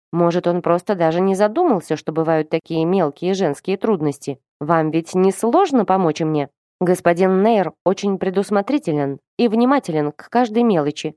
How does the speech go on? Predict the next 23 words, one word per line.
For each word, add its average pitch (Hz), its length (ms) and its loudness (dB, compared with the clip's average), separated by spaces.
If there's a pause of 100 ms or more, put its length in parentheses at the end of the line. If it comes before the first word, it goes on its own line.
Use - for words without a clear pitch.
(100)
не 175 140 2
согласилась 165 640 -2
женщина. 139 560 -4 (200)
«Чем-то 277 300 2
другим 269 360 2
я 196 160 2
могу 247 260 2
быть 233 220 0
вам 175 220 0
полезна? 160 520 -2 (160)
Уборка, 208 600 0 (160)
сменить 330 460 2
простыни, 196 580 -2 (180)
набрать 170 420 0
вам 170 220 -2
ванну?» 143 420 -2 (300)
«Спасибо, 180 720 -4 (140)
другие 202 440 0
услуги 180 460 -2
мне 180 220 0
пока 175 240 0
не 170 140 2
нужны», 156 480 0